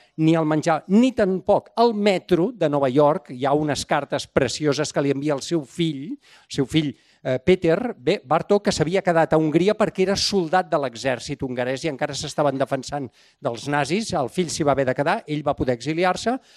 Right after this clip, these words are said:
però atenció, mil nou-cents quaranta, ell va morir el mil nou-cents quaranta-cinc. Va morir de leucèmia, d'un càncer que li van detectar el mil nou-cents quaranta-dos estant als Estats Units. En aquestes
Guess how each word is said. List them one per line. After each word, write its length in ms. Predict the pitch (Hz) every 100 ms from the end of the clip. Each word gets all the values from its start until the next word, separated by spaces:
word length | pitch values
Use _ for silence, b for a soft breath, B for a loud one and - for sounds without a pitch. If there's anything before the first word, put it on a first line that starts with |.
| b
però 160 | - 226
atenció, 440 | 220 220 - 180 131
mil 160 | 156
nou-cents 340 | 170 151 156 -
quaranta, 400 | 147 120 117 131
ell 140 | 190
va 100 | 214
morir 240 | 196 196
el 60 | 220
mil 140 | 208
nou-cents 360 | 196 175 226 247
quaranta-cinc. 960 | 226 208 190 165 165 185 143 107 92 87 _ _ _
Va 160 | 131
morir 220 | 147 170 190
de 80 | 196
leucèmia, 880 | 165 135 143 139 117 107 98 92 123
d'un 140 | 135 131
càncer 460 | 170 180 180 226 -
que 80 |
li 80 | 131
van 160 | 120 143
detectar 460 | 123 120 - 185
el 40 | 175
mil 200 | 139 160
nou-cents 380 | 117 117 240 -
quaranta-dos 640 | 240 233 226 220 175 175 - _ _ 185
estant 300 | - 160 160 _
als 220 | - 156 131
Estats 320 | - 127 110
Units. 380 | 104 98 - - _ _
En 80 | 135
aquestes 320 | 123 185 -